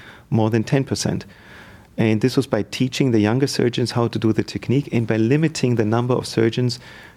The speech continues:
doing these procedures. We were all, had numbers, and our results were compared in an anonymous way. And, uh, so we could get a,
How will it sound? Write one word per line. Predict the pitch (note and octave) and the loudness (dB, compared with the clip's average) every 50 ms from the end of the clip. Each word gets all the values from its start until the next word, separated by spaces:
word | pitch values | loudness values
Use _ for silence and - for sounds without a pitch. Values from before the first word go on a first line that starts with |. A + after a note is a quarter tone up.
| - _ | -6 _
doing | - A#2 A#2+ A#2 A2 | 2 4 4 4 4
these | G#2+ A2 G#2 | 2 2 0
procedures. | - - A2 G#2 - - G2+ F2 - G#2+ G#2+ - - | 0 -2 -2 0 0 0 0 0 0 -2 -2 -2 0
We | A2 A2+ | 2 2
were | G#2+ A#2 A#2+ | 4 2 2
all, | A#2 B2 A#2+ A#2+ B2 - - - - - _ - | 2 0 0 -2 -4 -10 -20 -20 -20 -20 _ -2
had | - G#2+ G2 | 0 0 2
numbers, | G#2 A2+ C3 D3+ D3+ A#2+ A2 A#2 C#3 C3+ - | 2 0 2 2 2 2 2 2 2 0 -2
and | - - A2+ A2+ G#2+ - | -2 0 0 2 2 2
our | - A#2 A2 G#2 | 2 2 2 2
results | G#2+ G2+ - G#2+ A2 A#2 - - | 0 0 0 0 0 0 -2 0
were | - A2+ G#2+ G#2+ | 2 2 2 2
compared | - - - G#2 F2+ - - A2+ A2+ A#2 - | 0 -2 -4 -4 -4 0 0 2 2 2 2
in | A#2 A#2 | 0 0
an | G#2+ G2+ G2+ - | 2 2 0 0
anonymous | - G#2+ G2+ A2+ A#2+ B2 G#2+ F#2+ F2 - - | 0 0 0 2 0 0 0 -2 -4 -2 0
way. | G2+ G2+ G#2 A#2+ C#3+ - - - - - - - - - - - - - | 0 2 2 2 0 -2 -10 -20 -20 -20 -20 -20 -20 -20 -20 -20 -14 -4
And, | - A2+ A2 G#2+ A2 A2 G2+ - - - - | 0 2 2 4 4 2 0 -2 -8 -4 0
uh, | A2 G#2 G2+ | 0 0 2
so | - - A#2 | 2 2 2
we | G#2+ A2+ G#2 | 2 2 0
could | - C3 A2+ - | 0 -2 -2 0
get | - A#2+ A2 - - - - - | 0 -2 -2 -2 -8 -20 -4 -2
a, | A2 G#2+ | 0 0